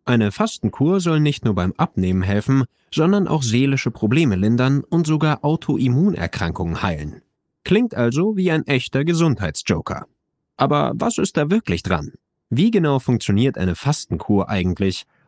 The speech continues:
Und wie fühlt es sich eigentlich an, wochenlang keine feste Nahrung zu sich zu nehmen? Bevor Susanne Fröhlich mit dem Fasten begann, stand sie der ganzen Sache eher gleichgültig bis skeptisch gegenüber.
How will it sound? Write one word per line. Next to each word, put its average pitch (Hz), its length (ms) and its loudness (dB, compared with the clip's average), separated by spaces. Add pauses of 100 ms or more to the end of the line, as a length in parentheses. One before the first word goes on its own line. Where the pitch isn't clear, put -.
Und 113 320 0
wie 190 200 0
fühlt - 320 -2
es 160 100 -4
sich 139 180 -2
eigentlich 110 400 0
an, 156 220 0
wochenlang 147 720 0
keine 165 380 -2
feste - 400 -2
Nahrung 101 420 0
zu - 160 -4
sich 82 200 -2
zu - 120 -2
nehmen? 80 420 -4 (1400)
Bevor 208 340 0
Susanne 156 380 2
Fröhlich 113 500 0
mit 139 140 0
dem 101 100 0
Fasten - 400 -4
begann, 110 400 0 (240)
stand 190 280 -2
sie 185 120 0
der 156 120 0
ganzen 131 380 0
Sache 104 340 0
eher 151 380 -2
gleichgültig 110 840 0
bis 160 160 -2
skeptisch - 520 -4
gegenüber. 82 600 -2